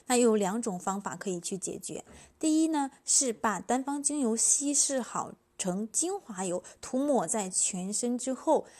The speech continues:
再去泡澡。第二种是把单方精油和一些媒介物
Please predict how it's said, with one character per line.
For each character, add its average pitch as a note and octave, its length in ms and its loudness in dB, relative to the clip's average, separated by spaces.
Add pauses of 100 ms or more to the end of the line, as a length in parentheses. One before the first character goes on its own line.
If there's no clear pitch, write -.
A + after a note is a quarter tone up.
(160)
再 C#4 260 2
去 G#3 440 -4
泡 F#3 200 -6
澡。 - 280 -6 (400)
第 F4 80 2
二 F#4+ 220 0
种 F#3 200 0
是 - 160 -4
把 A3 140 -2
单 C4+ 240 -2
方 B3+ 240 0
精 A#3+ 240 0
油 F#3+ 180 -2
和 - 220 -4
一 G3+ 140 2
些 A#3+ 140 0
媒 G3+ 280 -2
介 C#4+ 220 -2
物 D4+ 280 2